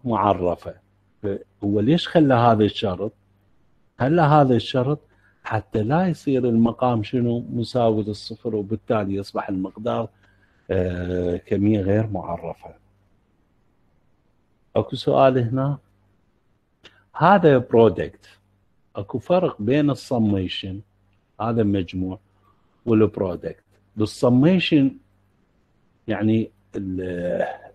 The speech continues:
العملية اللي تفصل بين الحدود، السميشن جمع. بالبرودكت،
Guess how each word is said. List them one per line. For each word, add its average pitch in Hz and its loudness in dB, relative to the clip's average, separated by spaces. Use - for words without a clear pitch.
العملية 113 2
اللي 101 -6
تفصل - -6
بين 151 2
الحدود، 107 0
السميشن 110 0
جمع. 101 4
بالبرودكت، 131 6